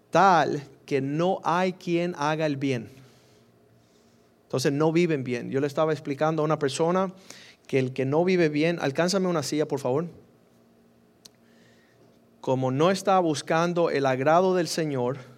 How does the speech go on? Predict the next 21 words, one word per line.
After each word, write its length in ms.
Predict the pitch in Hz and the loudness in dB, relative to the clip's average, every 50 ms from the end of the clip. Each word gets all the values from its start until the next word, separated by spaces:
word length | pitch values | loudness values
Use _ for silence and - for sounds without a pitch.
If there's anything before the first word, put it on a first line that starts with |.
| - - - _ _ _ _ | -20 -20 -20 _ _ _ _
este 240 | - 123 120 - 156 | -10 -8 -4 -2 0
es 60 | 151 | 0
el 20 | 151 | 0
ejemplo 460 | 135 143 160 156 156 165 165 156 160 | 0 -2 -4 -4 -4 -4 -6 -4 -4
que 180 | - 127 123 | -6 -8 -4
yo 220 | 127 139 139 151 156 | -2 0 2 2 0
doy 440 | 147 147 147 151 160 160 156 160 - | 0 0 2 4 4 4 2 0 -4
en 200 | - 131 123 120 | -6 -6 -6 -6
todo 520 | 120 127 - 147 151 160 160 160 160 156 - | -4 -2 0 2 4 4 4 2 0 -4 -10
Centro 480 | - - - - 147 147 156 160 156 156 | -12 -10 -6 -2 -2 -2 -2 -2 -2 -4
y 60 | 139 | -2
Suramérica, 720 | 139 - 143 139 135 139 147 135 131 127 127 135 127 143 - - - - - - - - - - - - - - _ _ | -2 0 0 0 2 2 2 0 0 0 -2 -4 -4 -4 -6 -12 -20 -20 -20 -20 -20 -20 -20 -20 -20 -20 -20 -20 _ _
viven 320 | - 127 139 165 175 190 185 | 2 4 4 6 6 4 4
con 180 | - 180 165 | 4 4 6
la 100 | 151 143 | 6 6
vida 300 | 143 160 170 185 196 185 | 6 6 6 6 4 4
torcida, 680 | 190 202 185 175 - - 160 147 135 135 135 156 151 - - - - - - - - - _ - | 4 2 2 2 0 0 0 2 2 2 0 -2 -4 -8 -14 -20 -20 -20 -20 -20 -20 -20 _ -4
esta 260 | 127 127 127 - 170 | -4 -4 0 0 0
es 80 | 170 165 | 4 6
la 140 | 165 170 160 | 6 6 6
vida, 420 | 160 160 147 143 135 139 160 | 6 4 4 4 4 2 0